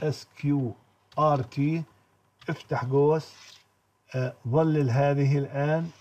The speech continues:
اغلق القوس، اضغط Enter، بعطيني الآن الخطأ المعياري. إذن هذا الخطأ المعياري للمعلمة الثالثة، هذا الخطأ المعياري للمعلمة الثانية، هذا الخطأ المعياري للمعلمة الأولى.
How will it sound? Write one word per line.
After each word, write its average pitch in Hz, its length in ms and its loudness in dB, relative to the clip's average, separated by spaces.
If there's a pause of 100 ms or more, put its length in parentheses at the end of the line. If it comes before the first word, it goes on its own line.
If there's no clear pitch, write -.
(460)
اغلق 170 360 0
القوس، 151 540 -2 (480)
اضغط 156 420 -2
Enter، 165 320 -2
بعطيني 135 500 -2
الآن 131 520 -2 (100)
الخطأ 127 340 -6
المعياري. 123 460 -6
إذن 135 300 -6
هذا 180 300 2
الخطأ 156 320 -8
المعياري 160 680 -2 (520)
للمعلمة 139 840 2
الثالثة، 151 1000 -2 (400)
هذا 147 240 2
الخطأ 139 360 -4
المعياري 139 460 -2
للمعلمة 127 400 -2
الثانية، 156 580 -4
هذا 139 240 -2
الخطأ 127 460 -6
المعياري 123 440 -4
للمعلمة 127 400 -4
الأولى. 101 340 -12